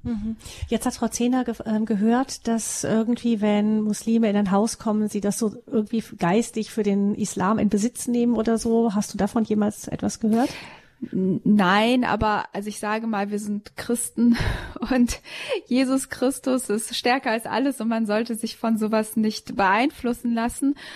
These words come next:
Speaker 2: Äh, und ich glaube, die, die Haltung da im Islam sind sehr unterschiedlich, weil es ja auch keinen einheitlichen Islam gibt und ich glaube, jede Familie und jede Gruppe im Islam interpretiert das irgendwie anders und würde was anderes dazu sagen. Aber ich glaube, wir als Christen sollten uns nicht davon beeinflussen lassen.
Speaker 1: Mhm.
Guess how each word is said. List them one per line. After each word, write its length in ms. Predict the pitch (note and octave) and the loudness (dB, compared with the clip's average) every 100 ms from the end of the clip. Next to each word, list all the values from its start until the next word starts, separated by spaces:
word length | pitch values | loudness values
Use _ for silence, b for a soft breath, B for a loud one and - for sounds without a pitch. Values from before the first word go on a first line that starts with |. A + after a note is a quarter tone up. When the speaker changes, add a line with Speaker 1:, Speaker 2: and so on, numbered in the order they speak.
| B - | B -2
Speaker 2:
Äh, 260 | A3 A3 - | 2 2 0
und 140 | G#3+ A3 | -4 -4
ich 140 | - | -6
glaube, 440 | G#3+ G#3+ A3 A3 G#3+ | -2 2 2 0 -2
die, 640 | A3+ A3 G#3+ G#3 - - | -4 -4 -4 -4 -6 -10
die 200 | G#3 G3 | -4 0
Haltung 540 | G3 G3+ A#3 A#3+ A3 G3+ | 2 4 2 0 -4 0
da 240 | G3 G#3+ | 0 2
im 180 | - - | 0 -6
Islam 480 | - G#3 G3+ G3+ G#3+ | -8 -6 0 2 2
sind 180 | A3+ G#3+ | 0 0
sehr 160 | G#3 | 0
unterschiedlich, 760 | A3 A3+ G#3 - G3 - F#3 - | 0 0 0 -2 -8 -4 -4 0
weil 120 | F#3+ | -2
es 60 | G3 | 0
ja 120 | F#3 | -2
auch 40 | - | 0
keinen 240 | G#3 G#3 | -2 0
einheitlichen 580 | F#3 A3 G#3 G#3 G#3 G#3 | 2 2 0 -2 -4 -6
Islam 500 | G3 - G3+ G#3 G3+ | -6 -2 0 0 0
gibt 260 | G#3+ G#3+ | -2 -2
und 100 | G#3 G3 | -6 -4
ich 60 | |
glaube, 240 | F#3+ G3+ G3+ | -2 0 0
jede 260 | G3+ G#3 | 0 -2
Familie 880 | G#3 G#3 G#3 G#3 G#3 G3+ G3+ G3+ G3 | -2 -2 -2 -2 0 2 4 4 2
und 260 | G3 G3 - B B B | -2 -4 -8 B B B
jede 240 | A#3 A3 | 2 2
Gruppe 380 | G#3 A#3+ C4 B3+ | 2 -2 0 0
im 160 | A3 - | -2 -6
Islam 420 | - G#3+ G#3+ A3+ | -8 -4 -2 -2
interpretiert 600 | A3+ G#3+ - G#3 - A3 | -6 -6 -6 -6 -4 -4
das 140 | G3+ | -4
irgendwie 320 | - G3 G3 - | -4 -4 -4 -2
anders 360 | G#3+ A3+ A3+ | 2 2 0
und 140 | G3+ G3+ | -2 -2
würde 240 | G3+ F#3+ | 0 0
was 160 | G3 - | -2 0
anderes 380 | F#3+ G#3 G#3 | 0 0 -2
dazu 280 | - F#3+ - | -4 -2 -2
sagen. 380 | F3 G3 A3 G#3 | 2 2 2 0
Aber 80 | F3+ | -4
ich 120 | G3 | -2
glaube, 280 | G3+ F#3 G3 | -2 -2 -2
wir 240 | G3 G3+ | 0 2
als 240 | C#3+ G3+ - | 0 -2 -6
Christen 480 | - G#3+ - G#3 | -6 -6 -4 -2
sollten 320 | F#3+ F#3+ F#3+ F3 | 0 0 0 -4
uns 180 | F#3 G3 | -4 -4
nicht 140 | - | -2
davon 300 | F3+ F#3+ F#3 | -2 0 0
beeinflussen 680 | D#3+ - F3+ - F#3+ - F#3 | 0 0 0 -2 -6 -4 -2
lassen. 280 | F3 - A3+ | -2 -4 -6
Speaker 1:
Mhm. 220 | G#3 | -4